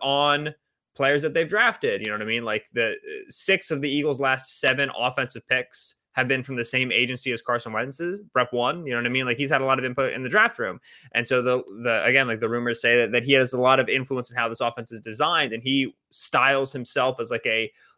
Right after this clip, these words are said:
line of scrimmage general who can always get his offense in a look that'll beat the defense, and then he's just gonna Peyton Manning you all the way down the field, right? That became the Eagles' approach, very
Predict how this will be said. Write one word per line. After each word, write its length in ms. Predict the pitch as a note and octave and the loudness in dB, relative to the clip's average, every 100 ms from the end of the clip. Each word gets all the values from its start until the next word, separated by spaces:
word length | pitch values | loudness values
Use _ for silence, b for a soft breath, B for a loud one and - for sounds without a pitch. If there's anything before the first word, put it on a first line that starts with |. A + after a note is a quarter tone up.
| - | -4
line 320 | C3 B2+ C#3 | 2 4 2
of 80 | A#2+ | 0
scrimmage 480 | - C3+ C3 A#2 | -2 0 0 -6
general 460 | - B2+ B2+ B2 G#2+ | 0 2 2 0 -2
who 120 | A#2+ | -4
can 120 | A2+ | -4
always 280 | A2+ B2 B2 | -2 0 0
get 200 | - A#2+ | 0 0
his 160 | C3 A#2+ | 0 0
offense 420 | A#2 B2+ A#2 A2+ | 0 0 0 -2
in 60 | A2+ | -4
a 40 | |
look 240 | A2 A#2+ | -2 -2
that'll 160 | - G#2+ | -2 -4
beat 260 | G2+ B2 - | -2 -2 -4
the 60 | |
defense, 520 | A2 A#2+ A#2 A2 G#2+ | -6 -4 -2 -4 -4
and 80 | A#2+ | -8
then 80 | A2+ | -8
he's 80 | A2+ | -10
just 100 | A2+ | -6
gonna 160 | A#2+ | -8
Peyton 320 | G#2 C#3+ C3+ A#2+ | -2 -2 0 2
Manning 320 | A#2 A#2+ A#2+ | 2 2 0
you 160 | A#2 | 0
all 120 | A2+ A#2 | 0 0
the 60 | |
way 120 | A#2+ | 2
down 200 | A#2 A#2 | 2 0
the 80 | A2+ | -2
field, 440 | - A#2+ A#2 G#2 G2 | -6 -2 0 -2 -2
right? 240 | G#2+ A2+ - _ _ _ _ _ | -2 -2 -4 _ _ _ _ _
That 360 | C3 C#3+ D#3+ - _ | 2 4 4 0 _
became 420 | D3 C#3 D#3 D#3 | -6 -4 0 0
the 240 | D3 C#3 C3+ | 0 -2 -2
Eagles' 240 | C3 B2 | 0 -2
approach, 500 | A2+ - D#3 A2+ - A#2+ | -4 0 0 0 -6 2
very 640 | B2+ C#3 C#3+ C#3+ C#3 C3+ | 4 6 6 4 2 -2